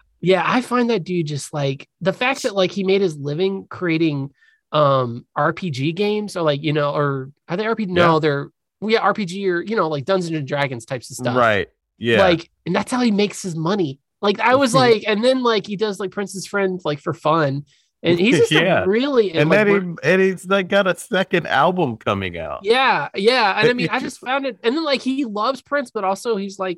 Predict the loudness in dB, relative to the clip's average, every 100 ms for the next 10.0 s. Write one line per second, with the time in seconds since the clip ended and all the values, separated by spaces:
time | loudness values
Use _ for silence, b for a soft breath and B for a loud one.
0 | _ -4 0 0 0 -2 -4 -6 -8 -6
1 | -6 -6 -4 -4 -6 -6 -6 -6 -6 -6
2 | -6 -2 0 0 -4 -20 -20 -12 0 2
3 | 4 4 6 6 4 4 0 -2 -6 -4
4 | -2 0 -2 0 2 2 0 -4 -8 -4
5 | -4 -4 -4 -2 0 0 2 0 0 2
6 | 2 2 -2 -4 -4 -6 -4 -2 0 -2
7 | -4 b b b b -2 0 0 -4 -6
8 | -4 0 0 -2 -8 _ _ _ -8 0
9 | 2 2 -2 -6 -8 -8 -6 -8 -10